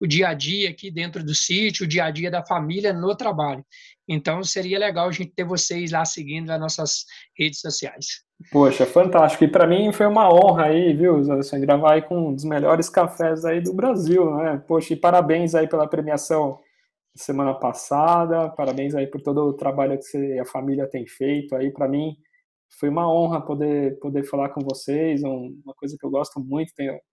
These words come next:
Speaker 2: aos pouquinhos venho, venho estudando, venho aprendendo, e pra gente aqui, da, e até os nossos ouvintes também, é um, nossa, uma, muito bacana aprender cada vez mais aí com vocês.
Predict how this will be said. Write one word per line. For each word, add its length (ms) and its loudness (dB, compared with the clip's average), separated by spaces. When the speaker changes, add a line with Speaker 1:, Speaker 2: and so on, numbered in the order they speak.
Speaker 2:
aos 140 -2
pouquinhos 420 0
venho, 500 -2
venho 160 -8
estudando, 640 -6
venho 160 -4
aprendendo, 680 -4
e 80 -8
pra 240 -2
gente 340 -6
aqui, 300 -8
da, 240 -2
e 40 0
até 160 -2
os 60 -4
nossos 240 -8
ouvintes 320 -2
também, 500 -4
é 40 -20
um, 200 -16
nossa, 260 -6
uma, 520 -2
muito 240 -8
bacana 640 0
aprender 400 -2
cada 260 4
vez 240 2
mais 300 0
aí 120 0
com 140 -6
vocês. 640 -10